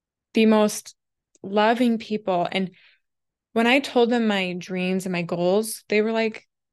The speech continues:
"Oh, cool. Why don't you dream bigger?" That's who you need to surround yourself bu-, with. That's who you want on your table. Keep them tight. When you identify those people in your life,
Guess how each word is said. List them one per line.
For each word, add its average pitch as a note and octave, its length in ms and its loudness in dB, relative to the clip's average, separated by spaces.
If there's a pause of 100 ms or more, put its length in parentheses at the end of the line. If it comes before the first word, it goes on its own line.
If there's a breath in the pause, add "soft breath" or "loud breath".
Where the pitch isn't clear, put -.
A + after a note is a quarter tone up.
(160)
"Oh, D4+ 240 -2
cool. E4+ 640 0 (220)
Why A#3 180 -2
don't C#4 180 2
you C#4+ 100 2
dream B3+ 240 2
bigger?" G#3+ 480 0 (420)
That's D4+ 340 -2
who C4+ 200 0
you B3+ 200 4
need A#3+ 100 4
to A3+ 80 4
surround A3 260 -2
yourself G#3 360 -6
bu-, - 80 -4 (120)
with. F3+ 300 -2 (600 soft breath)
That's A#3 320 2
who - 160 -6
you B3 180 2
want G3 380 -2
on G3+ 120 -6
your F#3 100 -6
table. F3 580 -6 (800)
Keep B3 320 0
them A3+ 180 2
tight. F#3+ 340 0
When G3 180 0
you C4+ 160 4
identify A3+ 500 0
those A3+ 160 -2
people G#3+ 300 -6
in A#3 100 -2
your B3 120 -2
life, C4 480 -2